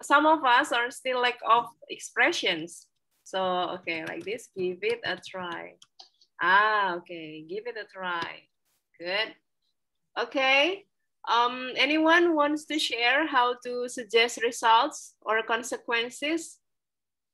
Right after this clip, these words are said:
Okay, Miss Dea, can you,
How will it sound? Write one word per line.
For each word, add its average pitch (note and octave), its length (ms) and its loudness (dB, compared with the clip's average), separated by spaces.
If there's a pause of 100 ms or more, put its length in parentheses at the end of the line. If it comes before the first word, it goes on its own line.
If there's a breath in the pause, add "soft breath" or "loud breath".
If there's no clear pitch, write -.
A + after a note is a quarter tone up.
(3750)
Okay, A3+ 380 -2
Miss C#4 220 -4
Dea, C4+ 420 4
can D4+ 180 -2
you, D#4+ 200 0